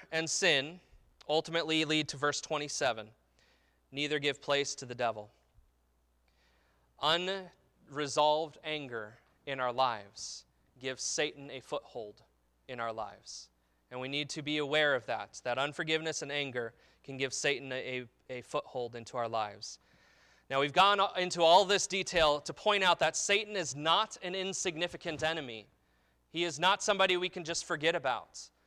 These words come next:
He is real, and he is waging war against us. We must avoid the one ditch on the one side of thinking that he has no influence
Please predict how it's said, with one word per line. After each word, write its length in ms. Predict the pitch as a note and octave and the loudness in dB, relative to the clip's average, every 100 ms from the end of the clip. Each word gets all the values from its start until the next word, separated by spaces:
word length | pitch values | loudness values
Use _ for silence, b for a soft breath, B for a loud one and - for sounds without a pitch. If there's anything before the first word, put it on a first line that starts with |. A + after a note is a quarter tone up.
| _ _ | _ _
He 180 | - E3+ | -4 -2
is 140 | D#3 | -2
real, 460 | C#3+ F#3+ F3 A2+ A2+ _ _ _ | 0 2 2 0 -6 _ _ _
and 120 | C#3 | -4
he 160 | D#3+ F#3 | 0 2
is 120 | E3+ | 2
waging 460 | D3+ F3 E3+ E3 D3+ | 2 2 0 -4 0
war 220 | F3 E3+ | 4 4
against 440 | D3 E3 E3+ - | 4 0 0 -4
us. 360 | B2 G#2+ - - b b b b b | -4 -4 -10 -12 b b b b b
We 120 | C#3+ | -4
must 280 | D#3 F3+ - | 2 2 2
avoid 400 | F3 D#3+ F#3+ G3+ | 0 6 6 6
the 80 | E3+ | 4
one 300 | D#3+ F#3 G3 | 4 4 6
ditch 280 | F#3 F#3 G3 | 2 2 2
on 120 | F3 | 2
the 80 | E3 | 4
one 260 | E3+ F3+ | 4 4
side 360 | E3+ E3 D3 D3+ | 4 4 6 4
of 80 | D3 | -2
thinking 420 | - F3+ F#3 E3+ | -4 -4 -2 -2
that 140 | D#3 | -2
he 100 | D3+ | -2
has 260 | D3+ D3 A#2+ | 0 0 0
no 360 | C3+ D#3 F3 F3+ | -2 2 2 2
influence 680 | E3+ - C#3 B2 A#2 - | -2 -6 -6 -6 -8 -10